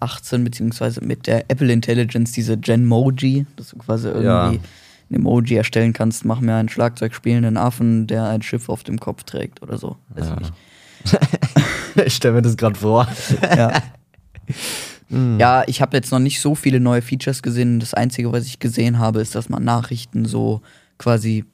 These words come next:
Speaker 1: schreiben kann und dann sagen kann, "Sende diese Nachricht morgen um neun Uhr" oder so.
Speaker 2: Das, das finde ich ganz cool, da freue ich mich schon drauf.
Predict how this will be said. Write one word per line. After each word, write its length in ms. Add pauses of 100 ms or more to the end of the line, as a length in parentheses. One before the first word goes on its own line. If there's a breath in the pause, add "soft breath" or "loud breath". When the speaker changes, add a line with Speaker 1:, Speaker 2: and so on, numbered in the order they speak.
(380)
Speaker 1:
schreiben 400
kann 180
und 60
dann 100
sagen 220
kann, 200
"Sende 320
diese 220
Nachricht 420 (120)
morgen 380
um 100
neun 280
Uhr" 240
oder 180
so. 40
Speaker 2:
Das, 280
das 180
finde 240
ich 80
ganz 240 (100)
cool, 160
da 140
freue 260
ich 80
mich 140
schon 120
drauf. 300